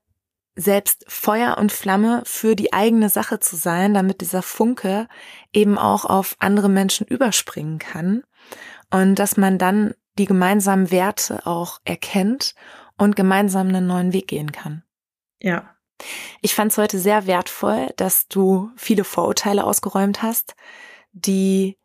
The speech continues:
Speaker 1: noch oft damit einhergehen, wenn man einen neuen und vor allem auch authentischen Weg in der Landwirtschaft geht.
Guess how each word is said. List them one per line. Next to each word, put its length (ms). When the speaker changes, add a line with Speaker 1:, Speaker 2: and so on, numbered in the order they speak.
Speaker 1:
noch 260
oft 320
damit 260
einhergehen, 800
wenn 100
man 220
einen 240
neuen 320
und 160
vor 160
allem 260
auch 220
authentischen 680
Weg 220
in 100
der 100
Landwirtschaft 600
geht. 320